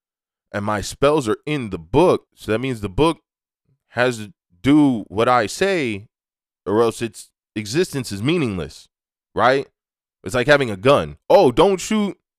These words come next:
don't shoot these types of targets. The gun doesn't like it." I, but as, as the shooter using the gun to shoot,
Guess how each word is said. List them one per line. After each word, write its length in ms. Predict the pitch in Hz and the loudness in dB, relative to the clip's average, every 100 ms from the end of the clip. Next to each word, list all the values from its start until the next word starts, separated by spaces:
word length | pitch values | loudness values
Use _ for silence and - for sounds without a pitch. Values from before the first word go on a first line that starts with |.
| _ _ _ _ _ | _ _ _ _ _
don't 240 | 147 190 | 2 2
shoot 220 | - 208 160 | 0 -4 -4
these 200 | 185 180 | -6 2
types 220 | 180 170 | 2 2
of 100 | 117 | 0
targets. 380 | 185 185 151 110 | 2 2 2 -6
The 80 | |
gun 240 | 110 147 175 | -2 0 2
doesn't 300 | 160 143 110 | 0 -2 -2
like 240 | 165 175 | -2 -2
it." 140 | 80 - _ _ - | -10 -14 _ _ -10
I, 80 | 92 _ - | -10 _ 0
but 220 | 107 107 _ _ _ _ _ - | 0 0 _ _ _ _ _ -6
as, 220 | 98 113 | -2 -2
as 200 | 110 117 | -2 -4
the 60 | 110 | -4
shooter 760 | - 202 196 - 220 131 113 - _ | -8 -6 -4 2 4 4 0 -6 _
using 400 | 98 151 160 156 | -8 -6 -6 -6
the 80 | 135 | -2
gun 220 | 185 185 | -2 -2
to 200 | 127 104 | -2 -4
shoot, 520 | 92 - 269 147 - | -2 0 0 0 -6